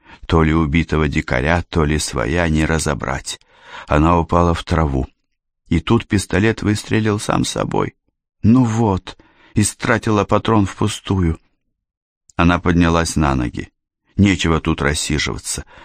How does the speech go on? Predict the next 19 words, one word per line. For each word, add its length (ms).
Наверняка 580
звуки 340
выстрелов 600
привлекут 560
остальных. 640
Она 300
снова 460
пустилась 580
бежать. 580
С 120
такой 320
скоростью 560
она 180
покроет 500
оставшееся 720
расстояние 720
часа 380
за 260
три. 260